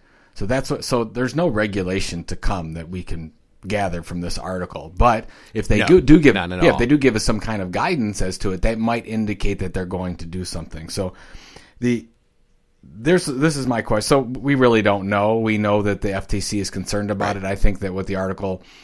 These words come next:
Speaker 1: says, it's pro-
Speaker 2: The headline of the article should be, "We don't
Speaker 1: We
Speaker 2: know
Speaker 1: don't
Speaker 2: what
Speaker 1: know
Speaker 2: we
Speaker 1: what
Speaker 2: don't
Speaker 1: we don't
Speaker 2: know."
Speaker 1: know, but I think that what, what the, um, the, the I A B is trying to s-, say is, "Hey, let's just be proactive. Let's make sure
Speaker 2: Right.
Speaker 1: that,"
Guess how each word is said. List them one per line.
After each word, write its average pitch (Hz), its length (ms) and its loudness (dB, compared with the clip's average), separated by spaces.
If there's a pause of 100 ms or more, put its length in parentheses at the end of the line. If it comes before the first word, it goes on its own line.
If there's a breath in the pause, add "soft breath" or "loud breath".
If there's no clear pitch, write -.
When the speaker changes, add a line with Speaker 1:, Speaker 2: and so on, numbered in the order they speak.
(220 loud breath)
Speaker 1:
says, 101 360 0
it's 98 380 -8
pro- - 300 8
Speaker 2:
The 123 60 0
headline 170 360 10
of 143 80 8
the 131 140 10
article 123 340 8
should 110 220 0
be, 113 120 4
"We 110 140 2
don't 113 200 4
Speaker 1:
We 160 60 6
Speaker 2:
know 196 40 6
Speaker 1:
don't 185 100 12
Speaker 2:
what 180 80 8
Speaker 1:
know 175 100 8
Speaker 2:
we 175 40 10
Speaker 1:
what 170 60 10
Speaker 2:
don't 151 80 4
Speaker 1:
we 135 80 4
don't 131 240 2
Speaker 2:
know." 123 160 2
Speaker 1:
know, 160 60 0
but 131 140 2
I 110 120 0
think 123 260 -2
that 117 160 0
what, 110 280 -4
what 110 280 -4
the, 107 440 -6
um, 98 480 -14 (280)
the, 110 180 -8
the 104 120 -6
I 117 120 0
A 113 60 2
B 110 160 0
is 127 100 0
trying 131 240 0
to 127 60 -2
s-, - 260 -12
say 131 300 -4
is, 107 100 -4
"Hey, 131 160 2
let's 113 260 -2
just 127 220 -6
be 113 140 -4
proactive. 113 680 -6 (440 soft breath)
Let's 110 260 -4
make 110 220 -4
sure 101 240 0
Speaker 2:
Right. 117 100 -2
Speaker 1:
that," 107 260 -2